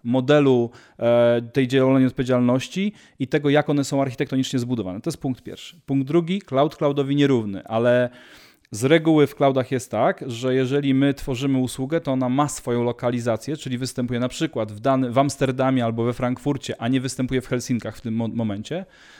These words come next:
Tam występuje z reguły computing i storage, czyli nasza usługa działa w tym miejscu, storage działa w tym miejscu. I co więcej, my możemy nawet wybrać, czy te dane są replikowane do innego regionu, czy też nie, ale świadomie. Teraz uwaga, gwiazdka, zawsze są gwiazdki.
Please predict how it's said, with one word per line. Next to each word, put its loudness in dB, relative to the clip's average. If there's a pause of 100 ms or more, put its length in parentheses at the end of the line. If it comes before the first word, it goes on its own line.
(220)
Tam 0
występuje 0
z -4
reguły 2
computing -4 (260)
i -6
storage, 2
czyli -2 (300)
nasza 0
usługa 0
działa 2
w -10
tym 0
miejscu, -2
storage -2
działa 2
w -4
tym 2
miejscu. -8
I -4
co -2
więcej, -2
my -4
możemy -4
nawet -2
wybrać, 0 (360)
czy -6
te 0
dane 4
są 4
replikowane 2
do 0
innego 2
regionu, 0
czy -12
też -4
nie, 0
ale 0 (120)
świadomie. 0 (760)
Teraz 0
uwaga, 4
gwiazdka, -2
zawsze -6
są -10
gwiazdki. -10